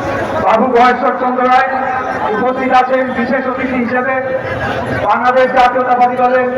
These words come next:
সিনিয়র যুগ্ম মহাসচিব অ্যাডভোকেট রুহুল কবির রিজভী সহ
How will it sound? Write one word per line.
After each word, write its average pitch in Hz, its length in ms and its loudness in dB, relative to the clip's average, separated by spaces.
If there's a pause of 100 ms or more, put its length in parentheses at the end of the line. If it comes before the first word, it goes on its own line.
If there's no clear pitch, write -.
সিনিয়র 247 360 0
যুগ্ম 247 180 -2 (140)
মহাসচিব 247 540 0 (400)
অ্যাডভোকেট 254 460 -2 (100)
রুহুল 247 280 0
কবির 240 340 0
রিজভী 240 320 0 (140)
সহ 240 160 2